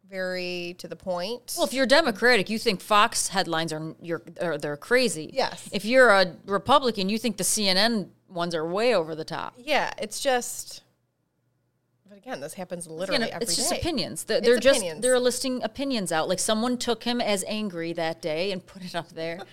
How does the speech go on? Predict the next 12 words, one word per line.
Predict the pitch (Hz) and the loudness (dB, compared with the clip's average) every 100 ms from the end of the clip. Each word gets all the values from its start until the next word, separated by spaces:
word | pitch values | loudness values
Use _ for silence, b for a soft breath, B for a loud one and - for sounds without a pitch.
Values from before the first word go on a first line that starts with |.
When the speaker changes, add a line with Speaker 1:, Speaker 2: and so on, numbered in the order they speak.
| - | -20
Speaker 1:
<laughs> | - - | -20 -12
Speaker 2:
and | 214 202 | -4 0
someone | - 214 240 240 | 2 4 2 0
took | 220 214 | -2 0
it | 233 | 2
as | 220 220 | 2 2
him | 208 | -2
trying | 202 190 196 | -2 -2 -2
to | 202 | -2
keep | - 185 | -6 -8
them | - 202 | -6 -2
honest. | 226 233 185 - - - | 0 0 -4 -10 -12 -14